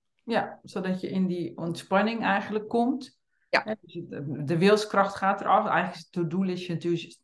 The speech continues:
Speaker 1: is natuurlijk ook heel veel op wilskracht. Aan de ene kant is het handig. Heb je een beetje overzicht van wat je moet doen. En dan inderdaad, eh,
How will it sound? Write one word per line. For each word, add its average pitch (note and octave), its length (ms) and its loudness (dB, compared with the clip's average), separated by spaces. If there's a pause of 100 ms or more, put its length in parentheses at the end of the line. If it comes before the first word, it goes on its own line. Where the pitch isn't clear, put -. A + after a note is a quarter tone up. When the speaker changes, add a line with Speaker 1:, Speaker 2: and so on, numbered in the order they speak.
(100)
Speaker 1:
is D#3+ 140 -4
natuurlijk D#3+ 300 0
ook D3+ 140 -2
heel F3 100 0
veel F3+ 120 -6
op D#3+ 120 -6
wilskracht. F3+ 520 -4
Aan E3 140 0
de E3 80 0
ene D#3+ 200 0
kant D#3+ 220 -2
is D#3 60 -4
het D3 160 -12
handig. D#3+ 480 0 (340)
Heb - 180 -4
je - 60 -6
een E3 60 0
beetje C#3+ 220 -2
overzicht F#3 560 -2
van E3 100 -6
wat D#3+ 140 -4
je D#3 80 -8
moet D3+ 160 -6
doen. G3+ 300 -6 (400)
En F#3 140 2
dan F3+ 200 4
inderdaad, E3+ 520 2
eh, D3+ 680 0